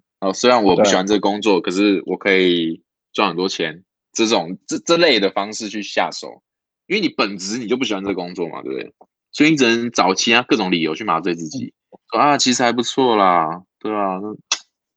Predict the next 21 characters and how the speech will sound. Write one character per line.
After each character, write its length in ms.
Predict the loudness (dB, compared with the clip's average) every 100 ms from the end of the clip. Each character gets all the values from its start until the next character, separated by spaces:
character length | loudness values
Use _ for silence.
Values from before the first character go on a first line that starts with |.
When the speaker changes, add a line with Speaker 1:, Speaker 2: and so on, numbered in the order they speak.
| _
Speaker 1:
也 100 | 2
没 120 | 4
有 120 | 4
这 140 | 2 0
么 100 | -2
差 280 | -2 0 0
啊。” 400 | 2 0 -2 -4 _ _ _ _ _
是， 80 | -4
是 120 | 0
吗？ 120 | 4
Speaker 2:
<laughs> 100 | 4 4 2 4 6 6 6 2 2 0 0 0 2 4 6 4 4 0 -2 -12 -20 _ -20 _ -12 -10 -4 -2 4 6 8 6 4 0
好 140 | 4 6
可 0 |
怜 0 |
哦。 0 |
Speaker 1:
你 0 |
听 80 |
起 60 | 6
来 100 | 6
很 200 | 6
鸡 60 | 4